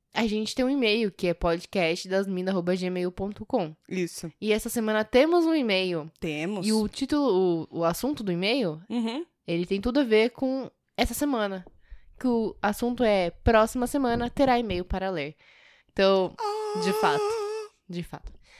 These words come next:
Speaker 1: É, o Ricardo. Ricardo já falou com a gente antes. Ricardo
Speaker 2: Já.
Speaker 1: bacana. Ricardo ouvinte, é, fiel.
Speaker 2: Ele é.
Speaker 1: Ricardo, valorizamos, viu?
Speaker 2: É.
Speaker 1: É, Ricardo Candelo. Candelo ou Candelo? Ricardo, conta aí como é que fala seu nome.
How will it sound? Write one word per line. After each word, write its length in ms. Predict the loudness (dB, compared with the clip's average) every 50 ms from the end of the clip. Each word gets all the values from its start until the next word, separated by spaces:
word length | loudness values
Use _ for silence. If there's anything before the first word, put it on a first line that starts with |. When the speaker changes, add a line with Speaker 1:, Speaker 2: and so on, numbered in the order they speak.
| -20 -20 -20 -20 _ -8 -6
Speaker 1:
É, 240 | -4 -2 -2 0 0
o 40 | 2
Ricardo. 720 | 2 2 0 0 0 2 4 4 4 4 2 0 -2 -2
Ricardo 400 | -4 -4 0 4 4 4 4 4
já 100 | 0 -2
falou 220 | 0 0 -2 0
com 80 | 0 0
a 40 | 0
gente 280 | 0 -2 -4 -4 -2
antes. 480 | -2 -2 -2 -2 -4 -6 -8 -12 -18 -20 -18
Ricardo 260 | -14 -8 -6 -6 -4
Speaker 2:
Já. 100 | -4 -4
Speaker 1:
bacana. 320 | -6 -4 -6 -6 -6 -6 -6
Ricardo 300 | -8 -8 -6 -6 -4 -4
ouvinte, 580 | -4 -6 -8 -10 -10 -8 -8 -10 -10 -10 -14 _ _ _
é, 280 | -12 -10 -10 -10 -10 -12 -12
fiel. 260 | -10 -10 -8 -8 -10 -12 _ _ _ _ _ -10
Speaker 2:
Ele 180 | -8 -6 -6
é. 20 | -4
Speaker 1:
Ricardo, 280 | -4 -4 -4 -4 -4
valorizamos, 580 | -4 -6 -4 -4 -4 -4 -4 -6 -8 -8 -10 -12
viu? 140 | -12 -14 -14 _ _ _ _ _ -14
Speaker 2:
É. 160 | -12 -12 -12 -14 _ _ -20 -20 -20 _ _ _ -12
Speaker 1:
É, 760 | -12 -10 -10 -10 -10 -10 -10 -10 -8 -8 -8 -6 -6 -6 -6
Ricardo 380 | -6 -6 -4 -2 -2 -2 -2 -2
Candelo. 600 | -4 -4 -4 -2 -2 -2 -2 -2 -2 -4 -6 -8
Candelo 480 | -6 -6 -6 -4 0 0 2 2 2 2
ou 60 | 2
Candelo? 560 | 0 -2 -2 -2 -2 -2 -2 -4 -4 -6 -8
Ricardo, 460 | -6 -8 -4 -2 0 0 0 -2 -4
conta 320 | -6 -6 -6 -4 -2 0 -2
aí 100 | -2 -2
como 200 | -4 -4 -4 -4
é 80 | -4
que 100 | -4 -6
fala 240 | -8 -8 -6 -6 -6
seu 140 | -6 -6 -8
nome. 320 | -8 -8 -10 -12 -16 -20